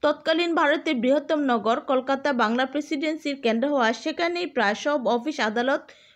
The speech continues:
উচ্চশিক্ষা প্রতিষ্ঠান, কলকারখানা ইত্যাদি নির্মিত হয়। শিল্প, বাণিজ্য ও অর্থনীতিতে পূর্ববঙ্গ থেকে, থেকে যায় অনুন্নত। কলকাতার এই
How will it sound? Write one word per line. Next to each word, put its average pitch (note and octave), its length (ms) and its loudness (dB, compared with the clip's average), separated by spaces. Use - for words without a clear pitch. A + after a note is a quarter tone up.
উচ্চশিক্ষা D#4 760 -2
প্রতিষ্ঠান, C4 680 0
কলকারখানা C#4+ 640 0
ইত্যাদি D4 400 0
নির্মিত G3 460 0
হয়। F3+ 360 -4
শিল্প, F4 340 2
বাণিজ্য F4+ 520 0
ও E4 60 4
অর্থনীতিতে E4+ 840 0
পূর্ববঙ্গ D4+ 1000 0
থেকে, C4+ 400 -2
থেকে C#4+ 260 0
যায় F4+ 240 0
অনুন্নত। G3+ 580 -2
কলকাতার C4 580 0
এই A3+ 260 2